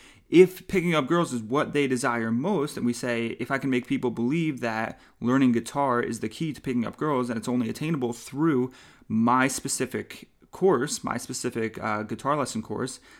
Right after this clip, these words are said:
then everything else becomes irrelevant and they have to give me money," right? So if they truly believe that learning guitar is the key to picking up girls, then they will go and buy that course. And at that point, then you can start talking about your product, right? So if they truly believe that, and that's what you say,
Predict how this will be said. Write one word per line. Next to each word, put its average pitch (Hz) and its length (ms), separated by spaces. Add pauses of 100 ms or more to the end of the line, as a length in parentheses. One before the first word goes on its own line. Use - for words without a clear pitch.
(160)
then 117 100
everything 127 240
else 123 160
becomes 117 300
irrelevant 147 320
and - 20
they 127 80
have 120 120
to - 40
give 113 120
me 113 100
money," 113 280
right? 107 240
So 123 120
if 110 60
they 113 100
truly 196 460
believe 156 680 (560)
that 123 180
learning 147 220
guitar 127 340
is 110 100
the 113 60
key 123 160
to 113 80
picking 123 200
up 110 80
girls, 107 300
then 117 240
they 110 120
will 113 300
go 110 300
and 104 160
buy 107 180
that 107 220
course. - 400 (340)
And 151 140
at 127 80
that 190 220
point, 143 320
then 220 200
you 233 100
can 170 120
start 135 260
talking 147 340
about 120 220
your 143 100
product, - 480
right? 165 220
So 123 140
if 120 60
they 139 120
truly 160 260
believe 156 320
that, 131 320
and 117 160
that's 147 200
what 139 180
you 143 80
say, 156 420